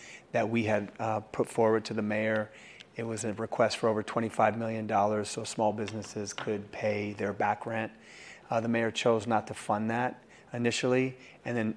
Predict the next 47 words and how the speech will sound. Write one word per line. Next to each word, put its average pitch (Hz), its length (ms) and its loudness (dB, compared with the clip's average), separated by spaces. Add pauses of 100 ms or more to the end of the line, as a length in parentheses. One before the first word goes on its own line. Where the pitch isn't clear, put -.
(140)
finally 120 500 6
we 113 100 2
were 107 160 6
able 107 180 4
to 107 60 2
get 104 160 2
about 101 280 2
two - 160 -2
and 110 80 0
a 104 40 -2
half 107 300 0
million 123 300 0
dollars. 131 540 -4 (440)
It 123 200 6
literally, 120 600 8
when, 107 420 2
uh, 107 260 -4
we 113 140 -4
have 110 140 2
our 104 120 2
director 107 460 2
of 104 80 0
small 117 240 -4
business, 107 540 -2 (580)
uh, 110 300 -8 (260)
excuse 147 280 6
me, 113 120 2
the 107 140 -8
bus-, 117 340 2
uh, 113 80 4
director 110 380 6
of 101 120 4
the - 140 4
Office 110 240 2
of 104 80 -2
Economic 107 440 -2
and 110 100 0
Workforce 107 360 0
Development, 104 440 0
when 113 220 4
they 120 120 6
put 123 300 2
that 104 180 4
out, 110 400 2 (400)
it 135 140 6
was 117 200 4
gone 104 560 6